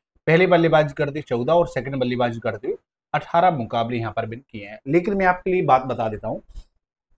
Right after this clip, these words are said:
पहले तो एक बात ये है कि आप फोरकास्ट के लिए, वेदर फोरकास्ट के लिए आप हमारा Telegram चैनल ज्वाइन कर लीजिएगा,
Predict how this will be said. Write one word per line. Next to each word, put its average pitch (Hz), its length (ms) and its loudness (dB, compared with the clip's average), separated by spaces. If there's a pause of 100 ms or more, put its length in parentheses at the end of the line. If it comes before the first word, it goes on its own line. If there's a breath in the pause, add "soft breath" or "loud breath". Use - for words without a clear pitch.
(180)
पहले 165 260 2
तो 214 240 2
एक 147 180 -2
बात 156 240 4
ये 139 120 0
है 160 120 0
कि - 680 -2
आप 151 280 4
फोरकास्ट 143 480 2
के 120 60 -6
लिए, 107 160 -4
वेदर 143 300 0
फोरकास्ट 143 500 -4
के 139 60 -4
लिए 135 160 0
आप 123 240 -2
हमारा 127 300 -2
Telegram 117 380 -2
चैनल 123 220 -6
ज्वाइन 120 220 -4
कर 131 100 -6
लीजिएगा, 139 440 -4